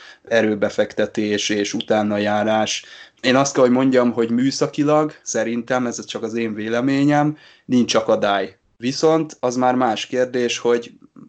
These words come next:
az adott beruházó az nem kap-e szívbajt, hogy, ö, mondjuk hatszoros, hétszeres áron tud megvalósítani valamit, és egyáltalán visszahozza-e az árát. Hát ez infrastruktúra kérdése, végső soron megint csak politika kérdése minden.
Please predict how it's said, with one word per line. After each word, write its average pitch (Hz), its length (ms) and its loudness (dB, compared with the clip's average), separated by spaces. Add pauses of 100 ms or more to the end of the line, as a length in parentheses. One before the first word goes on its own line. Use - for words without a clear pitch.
(180)
az 120 160 -6
adott 117 280 0
beruházó 113 760 -2
az 113 240 -4
nem 113 240 -6
kap-e 104 240 -6
szívbajt, 104 640 -6
hogy, 110 260 -6 (460)
ö, 107 300 -4
mondjuk 107 380 -2
hatszoros, 107 640 -4
hétszeres 101 580 -4
áron 104 460 -2 (260)
tud 110 160 -4
megvalósítani 107 840 -2
valamit, 135 460 2
és 123 320 -2 (100)
egyáltalán 113 720 0 (100)
visszahozza-e 101 960 -2
az - 220 -8
árát. 107 360 -2
Hát 113 140 -4
ez 120 100 -4
infrastruktúra 117 840 -4
kérdése, 131 680 -2 (300)
végső 123 360 0
soron 113 460 0 (120)
megint 113 340 -4
csak - 180 -6
politika 120 500 -2
kérdése 110 600 -4
minden. 110 560 -2